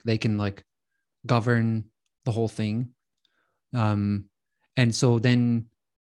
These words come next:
w-, at least that's what I found out on the website, kinda, like, you have, like, a whole bunch of different templates, um, that, that, that you give, or you, at least you're working on some, <laughs> right? It, it's, it's, it's kind of early, but,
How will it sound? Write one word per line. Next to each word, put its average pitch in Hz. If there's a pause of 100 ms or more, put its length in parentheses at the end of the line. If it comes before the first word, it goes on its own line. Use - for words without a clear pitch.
(360)
w-, -
at 202
least 160
that's 139
what 127
I 120
found 117
out 110
on 107
the 104
website, 117
kinda, 110
like, 104 (100)
you 110
have, 113
like, 110
a 117
whole 117
bunch 113
of 104
different 110
templates, 120 (580)
um, 101 (460)
that, 107 (360)
that, 120
that 117
you 117
give, 113 (260)
or 113
you, 101
at 107
least 110
you're 98
working 107
on 123
some, 104
<laughs> 117
right? 120
It, 113
it's, -
it's, -
it's -
kind 123
of 107
early, 107
but, 101